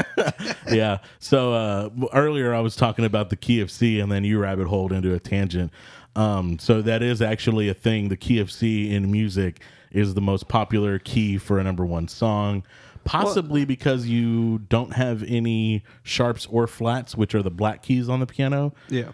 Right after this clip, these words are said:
Speaker 1: And if you're making very basic music, you probably wanna just keep
Speaker 2: Well,
Speaker 1: it
Speaker 2: that, you keep it in the key of C, and what are, there's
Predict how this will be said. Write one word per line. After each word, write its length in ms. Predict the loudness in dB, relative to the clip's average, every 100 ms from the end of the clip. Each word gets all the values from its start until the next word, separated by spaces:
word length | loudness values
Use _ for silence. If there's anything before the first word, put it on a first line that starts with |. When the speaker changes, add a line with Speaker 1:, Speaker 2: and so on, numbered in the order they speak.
| -2
Speaker 1:
And 200 | 0 0
if 120 | 2
you're 80 | 0
making 260 | 2 0 0
very 240 | 2 0
basic 400 | -2 -4 -4 -2
music, 420 | 0 0 -2 -4 -4
you 140 | -4
probably 320 | 0 0 2
wanna 240 | 0 0 0
just 200 | -4 -4
keep 200 | -4 0
Speaker 2:
Well, 80 | 0
Speaker 1:
it 20 |
Speaker 2:
that, 160 | 0 -6
you 100 | -8
keep 220 | -4 -4
it 60 | -4
in 40 |
the 80 | -6
key 200 | -4 -4
of 60 | -4
C, 300 | -2 -2 -2
and 120 | -2
what 100 | -4
are, 80 | -6
there's 320 | -8 -10 -12